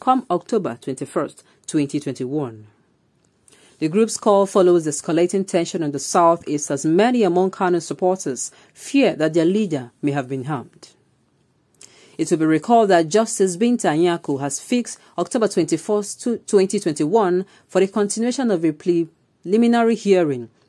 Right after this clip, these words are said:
in the treasonable felony charges preferred against Nnamdi Kanu by the federal government, following the failure of the Department of State Services, D S S, to produce the secessionist leader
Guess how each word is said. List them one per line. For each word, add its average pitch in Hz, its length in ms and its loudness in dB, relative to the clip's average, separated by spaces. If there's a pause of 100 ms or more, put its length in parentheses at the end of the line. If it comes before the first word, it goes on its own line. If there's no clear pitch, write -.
(120)
in 165 80 2
the 151 80 2
treasonable 185 460 2
felony 165 360 0
charges 151 640 -8 (180)
preferred 156 540 0 (180)
against 165 380 0
Nnamdi 147 340 0
Kanu 147 380 -2
by 139 80 -6
the 135 80 -10
federal 160 380 -2
government, 151 580 -6 (240)
following 254 460 2
the 202 80 0
failure 202 420 0
of 147 140 -4
the 151 80 -2
Department 185 580 -4
of 143 100 -4
State - 280 -4
Services, 160 580 -4 (160)
D 180 240 2
S 156 180 -2
S, 202 300 -4 (220)
to 240 140 -2
produce 240 400 2
the 202 60 0
secessionist 208 640 -4
leader 156 380 -2